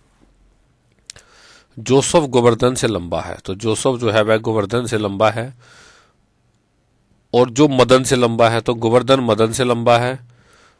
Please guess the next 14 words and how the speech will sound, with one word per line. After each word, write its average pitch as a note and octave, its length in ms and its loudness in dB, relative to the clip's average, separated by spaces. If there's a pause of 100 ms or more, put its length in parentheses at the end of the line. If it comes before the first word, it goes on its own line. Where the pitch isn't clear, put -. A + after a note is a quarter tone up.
(140)
लोकबंधु C3 840 2
मदन B2 360 2
या C#3 200 4
किम B2 260 -6
से B2+ 160 -2
लंबा A#2+ 340 2
नहीं G2+ 380 -6
है, F2 160 -12 (380)
तो A#2+ 80 0
लोकबंधु A#2+ 680 0
जो A#2 140 -2
है A#2+ 240 0 (680)
वह G#2+ 220 0
मदन A#2 500 0